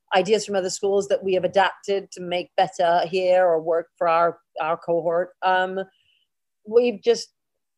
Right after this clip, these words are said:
I mean, yes, when we started, we knew stuff like it would be a good idea to have a line down the corridor so that kids could walk on either side, because otherwise corridors are crazy places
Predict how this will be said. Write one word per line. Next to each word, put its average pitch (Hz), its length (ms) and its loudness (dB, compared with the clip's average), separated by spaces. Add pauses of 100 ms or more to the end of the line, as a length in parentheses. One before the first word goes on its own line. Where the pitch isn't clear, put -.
(540)
I 277 40 -8
mean, 269 160 -2
yes, 247 380 4
when 262 220 2
we 262 100 -4
started, 220 720 0 (200)
we 214 140 -2
knew 220 240 -2
stuff 190 540 -2
like 185 480 -2 (100)
it 208 160 -2
would 190 140 0
be 190 140 4
a 180 40 4
good 190 160 4
idea 185 380 8
to 175 80 -8
have 180 200 2
a 180 40 6
line 180 400 0
down 175 200 4
the 170 80 -2
corridor 175 540 6
so 165 160 -6
that 160 180 -4
kids 175 220 -4
could 156 140 -16
walk 170 240 -2
on 160 80 0
either 160 240 -2
side, 147 340 -2
because 160 200 -4
otherwise 170 340 4
corridors 156 480 2
are 151 40 -8
crazy 151 340 -6
places 147 420 -4